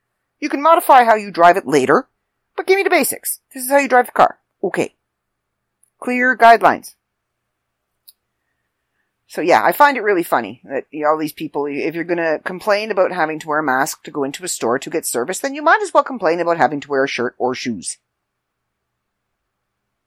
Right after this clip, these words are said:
Okay. And then if you're in my family, you might as well add wearing a hat to the table, too.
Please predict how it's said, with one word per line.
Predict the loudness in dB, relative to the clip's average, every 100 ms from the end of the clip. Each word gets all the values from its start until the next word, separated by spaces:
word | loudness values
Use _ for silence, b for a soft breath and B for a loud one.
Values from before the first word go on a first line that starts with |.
| _ _ _ _ _ _ _ _ _ _ _
Okay. | -4 -4 -4 _ _ _ _ _ _ _ _ _ _ _ _ _ _ _ _ _ _ _ B B B _ _ _ _ _ -16
And | -12
then | -8 -8
if | -8 -6
you're | -6
in | -2
my | -2
family, | 0 -4 -6 -8
you | -8
might | -4 -4
as | 0
well | 2 2
add | 4 2
wearing | 2 0 0
a | -2
hat | 0 0 0
to | -12
the |
table, | -4 0 0 -2
too. | -6 -6 -8